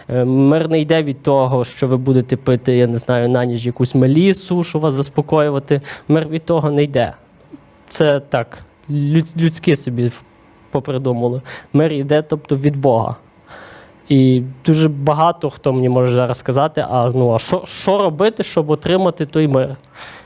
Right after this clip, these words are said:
Я роздумував теж, ну, думаю, як, як, як, як, як воно працює. Ну, найперше, то, що я сказав,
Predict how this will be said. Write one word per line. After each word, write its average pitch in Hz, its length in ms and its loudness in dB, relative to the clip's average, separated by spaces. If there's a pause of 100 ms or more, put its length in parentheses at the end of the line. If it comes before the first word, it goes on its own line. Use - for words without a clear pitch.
(120)
Я 143 440 2
роздумував 220 640 0
теж, 185 260 2 (160)
ну, 143 180 2
думаю, 127 380 2
як, 123 360 0
як, 147 460 0 (160)
як, 175 220 0
як, 180 200 2
як 170 220 0
воно 175 240 0
працює. 139 600 -2 (340)
Ну, 147 80 4
найперше, 143 480 0
то, 175 120 -2
що 170 160 -2
я 156 60 2
сказав, 165 480 0